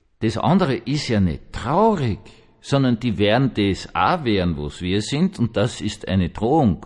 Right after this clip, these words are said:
Sie kennen den Satz von Karl Kraus, „Wien bleibt Wien“, und das ist eine Drohung. Ja, ist so, und irgendwie schaffen wir das dann trotzdem immer wieder irgendwie.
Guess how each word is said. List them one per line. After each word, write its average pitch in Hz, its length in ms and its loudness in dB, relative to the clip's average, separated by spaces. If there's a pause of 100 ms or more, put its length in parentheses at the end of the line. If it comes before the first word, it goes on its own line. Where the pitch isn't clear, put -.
(140)
Sie - 200 -12
kennen 98 320 0
den 87 180 -2
Satz 87 300 -4
von 92 120 0
Karl 101 280 0
Kraus, 120 440 0
„Wien 110 220 0
bleibt 110 380 -2
Wien“, 160 280 -2
und 80 200 -6
das 69 240 -6
ist - 200 -10
eine 110 220 0
Drohung. 139 440 0 (800)
Ja, 131 280 4 (100)
ist 151 360 -2
so, 120 320 2
und 120 320 -2
irgendwie 120 320 -2
schaffen 107 320 -4
wir 120 80 0
das 101 180 -6
dann 92 140 0
trotzdem 98 480 -4
immer 123 260 0
wieder 120 200 0
irgendwie. 139 580 -2